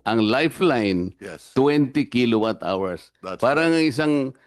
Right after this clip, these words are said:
Speaker 1: ang isang bahay nagsindi ng, ah, nagsindi ng ilaw isang araw, yung
Speaker 2: Mm.
Speaker 1: twenty-nine days, hindi
Speaker 2: Ah,
Speaker 1: na siya gagamit.
Speaker 2: pero ang pagkaalam ko dito, hindi napapatupad to.
Speaker 1: Hindi nga po. Kaya nga, ang gusto ko lang pong, ah, ah, sagutin ninyo,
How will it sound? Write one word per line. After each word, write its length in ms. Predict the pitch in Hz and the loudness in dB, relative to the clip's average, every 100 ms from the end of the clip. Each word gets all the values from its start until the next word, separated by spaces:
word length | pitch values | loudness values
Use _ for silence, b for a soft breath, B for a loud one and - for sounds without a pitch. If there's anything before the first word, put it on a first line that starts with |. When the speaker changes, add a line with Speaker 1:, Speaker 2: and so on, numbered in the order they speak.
| b | b
Speaker 1:
ang 140 | - 139 | -4 -2
isang 240 | 127 147 | 0 0
bahay 240 | 139 139 139 | 2 0 0
nagsindi 560 | 123 110 131 110 110 | 0 0 0 2 2
ng, 160 | 120 123 | 2 0
ah, 320 | 120 127 117 | -2 -2 -2
nagsindi 540 | 107 117 113 123 117 113 | 0 0 0 0 2 2
ng 160 | 117 | 2
ilaw 240 | 110 110 107 | 0 2 2
isang 240 | 107 123 | 0 0
araw, 560 | 117 110 107 98 98 95 b - | 0 0 2 0 0 -4 b -2
yung 160 | 110 110 | 0 0
Speaker 2:
Mm. 80 | 139 | 2
Speaker 1:
twenty-nine 560 | 127 120 123 117 107 | 2 2 0 2 0
days, 320 | 104 104 87 - - | 0 -2 -6 -14 -10
hindi 240 | - 110 | 0 2
Speaker 2:
Ah, 60 | 120 | 4
Speaker 1:
na 40 | 110 | 2
siya 80 | 117 | 0
gagamit. 460 | 104 95 98 151 156 | 0 0 0 0 -2
Speaker 2:
pero 160 | - | -4
ang 80 | 151 | -4
pagkaalam 560 | 170 156 185 180 175 175 | -4 -4 -4 -2 -4 -4
ko 80 | |
dito, 480 | 170 165 175 165 107 | -4 -4 -8 -2 0
hindi 400 | 110 147 165 180 | 0 -2 -6 -6
napapatupad 800 | 151 131 127 - 104 101 - 80 71 | -6 -2 -2 -2 -10 -10 -10 -10 -10
to. 380 | - 95 78 - | -8 -8 -8 -4
Speaker 1:
Hindi 320 | 117 127 151 | 0 2 2
nga 160 | 151 147 | 0 -2
po. 240 | 107 101 | -2 -2
Kaya 240 | 120 139 156 | 0 -2 0
nga, 200 | 151 117 - - _ _ _ _ | 0 -2 -4 -12 _ _ _ _
ang 80 | - | -2
gusto 240 | 120 131 147 | 0 2 2
ko 80 | |
lang 240 | 156 151 143 | 2 2 0
pong, 240 | 151 143 | 0 2
ah, 160 | 135 127 | 2 -2
ah, 380 | 110 117 117 113 | -2 -4 -4 -6
sagutin 540 | 110 123 120 117 123 | -4 -2 -2 0 0
ninyo, 400 | 123 107 98 107 | 2 0 -4 -8